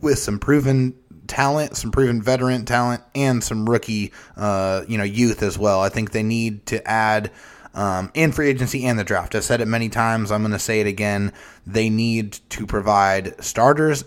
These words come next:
and quality depth so that they can have the guys to step in and not see much drop off, just like we were talking about with the corners on the offensive line. It's time to build from the inside out, and that starts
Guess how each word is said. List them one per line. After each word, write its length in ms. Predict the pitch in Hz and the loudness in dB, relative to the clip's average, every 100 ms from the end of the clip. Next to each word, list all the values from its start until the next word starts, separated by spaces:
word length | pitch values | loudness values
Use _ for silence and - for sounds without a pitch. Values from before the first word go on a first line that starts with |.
| - | -4
and 320 | 127 139 143 | 0 0 -2
quality 420 | - 127 123 113 | 4 6 6 2
depth 580 | 95 117 95 - - 110 | 0 2 2 -2 -10 -10
so 200 | - 113 | -4 -2
that 200 | 107 101 | 0 -2
they 160 | 113 113 | -2 -4
can 200 | - 104 | -2 -4
have 380 | 98 123 127 113 | 0 0 0 -2
the 80 | |
guys 540 | 101 113 110 104 95 - - | 0 2 4 2 0 -6 -12
to 120 | 98 | -8
step 440 | - - 143 135 | -8 -2 -2 0
in 420 | 131 117 101 101 - | 0 0 0 -4 -4
and 380 | 110 104 101 104 | -4 -2 -4 -4
not 300 | 107 123 - | -2 -2 -4
see 160 | - | -6
much 240 | 135 117 - | -4 -4 -2
drop 300 | 123 120 113 | 0 2 4
off, 200 | 98 95 | 2 0
just 200 | 135 127 | -4 -4
like 120 | 127 | -4
we 60 | 120 | -4
were 100 | 110 | 0
talking 220 | 120 110 | 0 0
about 140 | 113 | -2
with 120 | 104 | -2
the 60 | - | -6
corners 520 | - 147 113 101 95 - - - | -2 0 2 -2 -4 -14 -20 -4
on 160 | 127 127 | 0 2
the 80 | 113 | 4
offensive 460 | 110 110 107 104 | 2 4 -2 -2
line. 360 | 98 101 90 85 - - _ | -2 0 -2 -6 -14 -20 _
It's 200 | 117 - | -8 -6
time 460 | - 123 127 127 123 | -2 2 2 2 -2
to 120 | 120 | -2
build 320 | 104 110 107 | 0 0 0
from 100 | 113 | -2
the 120 | 107 | -4
inside 440 | 107 104 - 107 101 | -4 -4 0 0 2
out, 360 | 95 95 - - | 2 0 -4 -10
and 160 | 104 | -4
that 160 | 101 92 | -4 -4
starts 420 | - 101 90 - | -2 0 0 -6